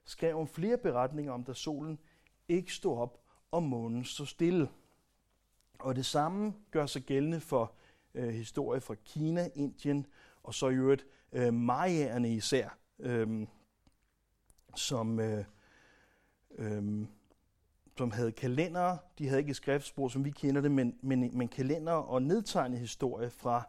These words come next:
Centralamerika. Øhm, og de vidnede også om den her begivenhed.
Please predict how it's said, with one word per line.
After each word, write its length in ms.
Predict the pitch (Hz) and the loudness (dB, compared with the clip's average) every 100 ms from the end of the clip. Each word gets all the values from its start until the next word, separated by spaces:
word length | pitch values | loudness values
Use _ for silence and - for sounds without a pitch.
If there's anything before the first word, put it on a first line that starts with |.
| - - _ | -12 -20 _
Centralamerika. 920 | - 135 - 127 131 127 95 - 110 - _ - _ _ _ _ _ - | -4 -4 -2 -2 0 -2 -2 -4 -8 -8 _ -20 _ _ _ _ _ -8
Øhm, 520 | 113 110 110 110 107 - _ _ - - _ _ | -4 -2 -2 -2 -6 -12 _ _ -20 -20 _ _
og 120 | - | -6
de 80 | 151 | 0
vidnede 360 | 147 151 139 117 | 4 6 6 2
også 180 | 123 | 0
om 60 | 127 | -2
den 140 | 120 | -2
her 140 | 120 117 | -2 -4
begivenhed. 580 | 107 - 120 120 113 | -6 -6 -4 -4 -6